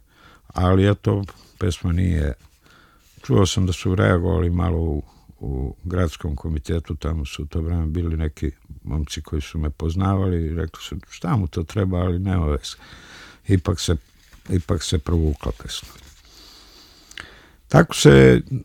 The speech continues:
tom knjigom i završila jedna faza u mom književnom pesničkom stvaralaštvu,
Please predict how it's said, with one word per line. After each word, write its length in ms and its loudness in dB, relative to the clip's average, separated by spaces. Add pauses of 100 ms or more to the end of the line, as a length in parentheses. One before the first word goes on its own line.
(760)
tom 220 4
knjigom 420 0
i 20 0
završila 640 2
jedna 400 0 (380)
faza 420 -2 (100)
u 60 -6
mom 460 -4 (420)
književnom 680 -4 (840)
pesničkom 560 -4
stvaralaštvu, 840 2